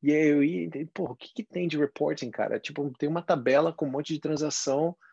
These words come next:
roda um script, gera um P D F. Qual o problema, né?"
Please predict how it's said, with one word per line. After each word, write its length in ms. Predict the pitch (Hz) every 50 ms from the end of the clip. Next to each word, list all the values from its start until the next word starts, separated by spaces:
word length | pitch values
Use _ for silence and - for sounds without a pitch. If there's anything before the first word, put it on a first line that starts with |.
| _ _ _ _ _
roda 340 | - - - 143 156 151 160
um 40 | 156
script, 720 | 147 - - - - 139 151 175 170 _ - - - - _ -
gera 320 | 143 131 127 143 143 147 160
um 40 | 143
P 120 | - 156
D 100 | 143 147
F. 420 | 135 135 135 147 156 - - 190 - - - - _ _ - - - - - - - _ _ _ _ - - _ _ _ _ _ - - 277 214 - - - -
Qual 200 | - - 160 180
o 40 | 185
problema, 460 | - 190 165 135 135 135 123 117 113
né?" 180 | 110 117 127